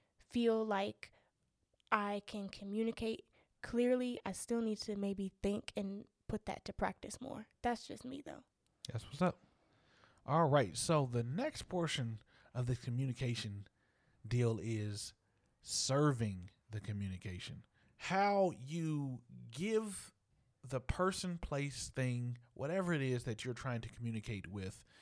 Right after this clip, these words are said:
Speaker 2: how you took it from a prepared substance and gave it out. This isn't just about receiving, it's about how you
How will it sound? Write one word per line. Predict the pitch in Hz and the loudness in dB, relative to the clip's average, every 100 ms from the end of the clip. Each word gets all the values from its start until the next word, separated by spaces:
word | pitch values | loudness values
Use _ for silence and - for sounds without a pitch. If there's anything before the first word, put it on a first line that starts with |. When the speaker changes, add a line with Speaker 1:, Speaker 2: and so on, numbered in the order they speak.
| - - | -20 -6
Speaker 2:
how | - | 0
you | 135 127 | 0 0
took | 123 254 262 | 0 2 2
it | 214 | -2
from | - 165 135 127 | -2 0 0 0
a | 120 117 117 117 - - | 0 0 -2 -6 -8 -4
prepared | 135 - 196 185 | 0 4 4 4
substance | - 131 117 117 113 - - - - - | 4 4 2 -4 -6 -8 -16 -20 -20 -6
and | 139 123 117 117 110 - _ 117 | -2 -2 -2 -4 -8 -14 _ -8
gave | 135 147 147 | 0 2 4
it | 143 - - | 2 0 -4
out. | 113 90 - - - _ _ _ - | -2 -2 -4 -10 -12 _ _ _ -10
This | 107 107 | -4 2
isn't | 170 202 151 | 2 2 0
just | 143 175 | 2 2
about | 143 151 131 | 4 2 2
receiving, | 117 - 208 175 139 | 0 0 2 2 2
it's | 127 123 - - | -2 -4 -8 -6
about | 127 131 143 107 | -2 4 4 2
how | - 156 170 165 165 | -2 0 2 2 0
you | 139 | -2